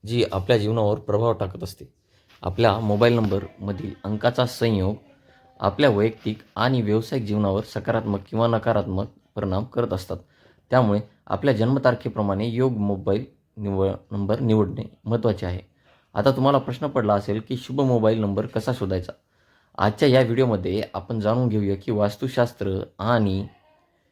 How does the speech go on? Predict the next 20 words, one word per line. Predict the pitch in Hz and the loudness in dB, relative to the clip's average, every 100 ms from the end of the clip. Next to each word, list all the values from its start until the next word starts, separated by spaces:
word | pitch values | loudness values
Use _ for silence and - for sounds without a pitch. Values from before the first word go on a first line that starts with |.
| _ _ _ | _ _ _
अंकशास्त्रानुसार | 95 113 127 131 120 117 117 110 95 92 | -2 0 0 4 2 4 0 0 0 -2
कोणता | 92 117 127 143 | -2 -2 0 2
मोबाईल | 135 117 113 113 | 2 2 2 0
नंबर | 101 101 101 | 0 -2 -4
तुमच्यासाठी | 110 110 113 95 92 | -4 -4 -4 -4 -6
शुभ | 110 120 117 | -6 -2 -2
ठरू | 107 95 | 0 -2
शकतो | 92 - - - _ _ _ _ - | -4 -12 -18 -20 _ _ _ _ 0
आणि | 123 107 110 - _ _ | 2 2 0 -6 _ _
त्याला | 113 104 | 0 0
कसं | 113 - 131 | -2 -6 -4
शोधायचं. | 123 104 98 90 - _ _ _ _ _ _ _ - | -2 0 0 -2 -10 _ _ _ _ _ _ _ -2
ते | 117 110 | 0 2
सर्वात | - 127 139 - | 4 4 4 0
आधी | 104 107 | -4 -2
तुम्हाला | 110 110 107 98 | -2 0 2 0
तुमचा | 107 104 117 | -2 -4 -2
भाग्यांक | 110 101 101 117 107 | 0 -2 -2 -2 -4
शोधावा | 107 98 92 | -6 -2 0
लागेल. | 90 90 92 | 0 -4 -8